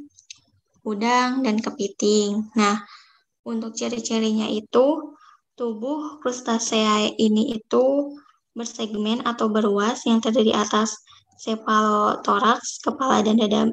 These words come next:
yang menjadi satu, serta abdomen. Lalu ada bagian ante-, anterior atau ujung depan, tubuh besar dan lebih besar dan lebih lebar. Sedangkan posterior atau ujung belakangnya itu sempit.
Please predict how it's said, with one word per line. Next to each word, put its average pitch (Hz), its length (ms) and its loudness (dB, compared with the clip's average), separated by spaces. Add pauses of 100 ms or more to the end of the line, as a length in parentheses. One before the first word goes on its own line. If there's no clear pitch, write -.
yang 220 240 2
menjadi 214 400 2
satu, 214 560 -2 (160)
serta 233 480 -6
abdomen. 208 640 0 (400)
Lalu 226 220 -4 (100)
ada 240 240 -4
bagian 240 400 -2
ante-, 226 380 -2 (100)
anterior 233 560 2
atau 262 320 2
ujung 220 240 2
depan, 226 480 0 (320)
tubuh 233 240 -8
besar 247 400 -6
dan 240 160 0
lebih 220 240 2
besar 226 480 0 (480)
dan 247 240 -4
lebih 233 320 -2
lebar. 208 480 -2 (460)
Sedangkan 220 720 -2 (400)
posterior 233 960 -2
atau 233 240 0
ujung 214 320 2
belakangnya 214 480 2
itu 220 400 2
sempit. 208 480 0